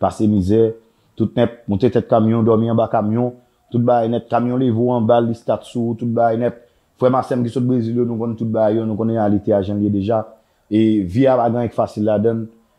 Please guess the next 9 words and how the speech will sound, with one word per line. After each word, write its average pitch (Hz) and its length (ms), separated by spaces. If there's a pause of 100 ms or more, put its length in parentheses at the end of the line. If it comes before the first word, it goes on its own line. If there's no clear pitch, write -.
(140)
Mwen 120 180
menm 131 180 (120)
fè 127 120
ou 123 80
Brezil, 117 400
m 117 140
antre 110 180
Etazini, 113 600 (420)
e 104 380